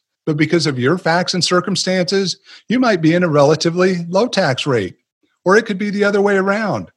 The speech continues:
The country could be experiencing historically low tax rates, and you're paying more than you ever have. The biggest issue with most tax changes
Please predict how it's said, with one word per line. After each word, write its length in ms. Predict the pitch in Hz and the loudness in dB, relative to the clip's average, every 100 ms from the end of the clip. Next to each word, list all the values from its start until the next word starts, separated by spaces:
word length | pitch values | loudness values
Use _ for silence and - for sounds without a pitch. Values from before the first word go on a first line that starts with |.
| _ _ - _ | _ _ -20 _
The 80 | 131 | 0
country 340 | 147 156 170 | 2 4 2
could 200 | 156 151 | 2 0
be 100 | 156 | 0
experiencing 600 | 151 - 151 160 147 170 | 0 -2 0 0 0 -2
historically 580 | 135 120 123 139 151 143 | -2 -2 0 0 0 2
low 180 | 127 156 | 4 4
tax 340 | 160 170 165 | 2 0 0
rates, 440 | 175 175 175 - - - - - | 0 2 2 -4 -16 -20 -14 0
and 100 | 143 | 0
you're 100 | 202 | 2
paying 300 | 175 185 175 | 0 0 0
more 260 | 135 147 | 2 2
than 140 | 170 170 | 2 0
you 140 | 175 | 2
ever 180 | 175 180 | 2 2
have. 500 | 165 196 190 110 95 _ _ _ _ _ _ | -2 -2 -4 -6 -10 _ _ _ _ _ _
The 80 | - | 2
biggest 340 | 226 311 311 | 2 2 2
issue 280 | 180 170 190 | 4 2 4
with 160 | 180 123 | 2 4
most 280 | 127 143 - | 2 2 -2
tax 300 | 123 147 143 | -2 -2 -2
changes 600 | 127 117 120 143 147 | -4 -4 -2 -2 -2